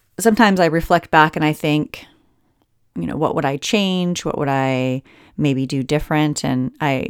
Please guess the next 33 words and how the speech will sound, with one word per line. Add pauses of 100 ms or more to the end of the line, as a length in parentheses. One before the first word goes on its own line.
(120)
I
saw
a
quote
the
other
day
that
said, (960)
"My
only
regret
is
that
I
didn't
make
my
mistakes
sooner," (1000)
you
know? (1040)
Um, (1040)
and,
and
that
is
truly
how
I
feel.
I
don't,